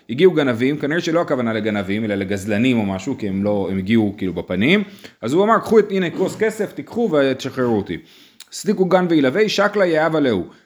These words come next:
עתה לקמי דרבא פטרי, אז, אה, אז, אה, תבע אותו הבעל הכוס, ו-,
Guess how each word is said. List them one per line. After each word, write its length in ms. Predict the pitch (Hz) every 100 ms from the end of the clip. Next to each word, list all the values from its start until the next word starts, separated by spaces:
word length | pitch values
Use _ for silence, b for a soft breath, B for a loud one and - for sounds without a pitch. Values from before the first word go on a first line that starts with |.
| B
עתה 200 | - 131
לקמי 340 | 139 135 131 123
דרבא 460 | 117 95 90 98 104
פטרי, 400 | 139 202 226 214 - B -
אז, 260 | 117 117
אה, 360 | 123 123 123 123
אז, 160 | 117 117
אה, 100 | 117
תבע 340 | 120 123 160
אותו 340 | 151 135 123
הבעל 440 | 113 110 113 139 123
הכוס, 460 | 113 104 113 113
ו-, 60 | 110